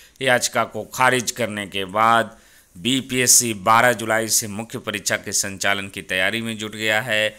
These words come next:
वहीं असफल परीक्षार्थियों ने हाई कोर्ट में मामले में एलपीए याचिका दायर की है। इसकी सुनवाई बुधवार या गुरुवार को होने की संभावना है। बीपीएससी के परीक्षा नियंत्रक अमरेंद्र कुमार ने कहा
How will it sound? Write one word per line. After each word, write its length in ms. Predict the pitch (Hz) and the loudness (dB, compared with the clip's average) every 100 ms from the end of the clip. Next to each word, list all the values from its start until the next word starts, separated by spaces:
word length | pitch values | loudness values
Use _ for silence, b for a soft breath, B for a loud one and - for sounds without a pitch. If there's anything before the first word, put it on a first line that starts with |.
| B B | B B
वहीं 180 | 110 127 | -4 -4
असफल 520 | - 113 - 117 123 | 0 0 0 0 -2
परीक्षार्थियों 680 | 107 110 107 - 101 95 107 | -2 -4 -2 2 2 0 -4
ने 100 | 104 | -4
हाई 240 | 101 101 | 2 2
कोर्ट 320 | 101 - 104 104 | 2 -4 -6 -6
में 140 | 101 | -8
मामले 380 | 98 95 101 101 | -4 -4 -2 -6
में 140 | 98 | -4
एलपीए 460 | 95 98 - 101 98 | -4 -4 -6 -4 -4
याचिका 720 | 95 - _ 95 98 - 98 | -8 -18 _ -4 -2 -2 -2
दायर 320 | 92 110 113 | 2 4 4
की 200 | 113 113 | 0 -4
है। 200 | 127 110 | -2 -2
इसकी 300 | 110 113 135 | 0 -2 0
सुनवाई 520 | 120 113 104 104 113 - b b b 95 | -2 0 0 0 0 -6 b b b -8
बुधवार 460 | 110 110 110 104 | -6 -2 0 2
या 120 | 107 | 2
गुरुवार 500 | 143 117 107 104 104 | 0 -2 -2 0 0
को 140 | 101 104 | 0 -6
होने 300 | 113 101 101 | -8 -6 -6
की 140 | 104 | -4
संभावना 680 | 98 101 98 104 98 98 98 | -4 -6 -4 0 0 0 -2
है। 320 | 101 101 90 b b b - | 2 0 0 b b b -10
बीपीएससी 760 | 113 143 139 143 139 - 127 | -2 0 0 0 2 2 0
के 300 | 117 123 120 117 B B - | 0 2 2 0 B B -6
परीक्षा 340 | 117 113 143 | -4 0 0
नियंत्रक 520 | 113 110 110 113 113 | 2 0 0 -2 -2
अमरेंद्र 500 | - 104 110 113 113 | -4 -6 -2 0 -2
कुमार 320 | 104 107 101 98 | -6 -6 -4 -2
ने 180 | 98 | -4
कहा 600 | 90 127 123 131 110 110 | -4 -2 0 2 2 2